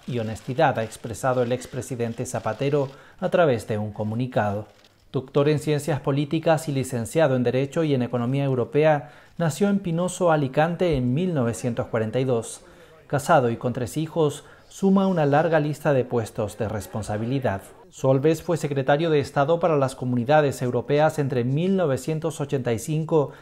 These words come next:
y mil novecientos noventa y uno, tiempos en los que se negoció la adhesión de España a la Unión Europea. También fue ministro de Agricultura entre el noventa y uno y el noventa y tres y de Economía entre el noventa y tres y el noventa y seis,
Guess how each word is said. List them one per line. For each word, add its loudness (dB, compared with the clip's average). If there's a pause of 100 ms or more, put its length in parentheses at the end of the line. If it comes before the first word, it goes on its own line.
(180)
y -2
mil 4
novecientos 0
noventa 0
y 0
uno, -2 (400)
tiempos 0
en 2
los -2
que -2
se -4
negoció 0
la 4
adhesión -2
de 0
España 0
a 2
la 2
Unión 0
Europea. 0 (720)
También 0
fue -2
ministro 0
de 4
Agricultura 0
entre 2
el 2
noventa 0
y 0
uno 2
y 0
el 0
noventa -2
y -4
tres -2 (400)
y -4
de 4
Economía 0
entre -2
el 0
noventa -2
y -2
tres -2
y 0
el -2
noventa -2
y -2
seis, -2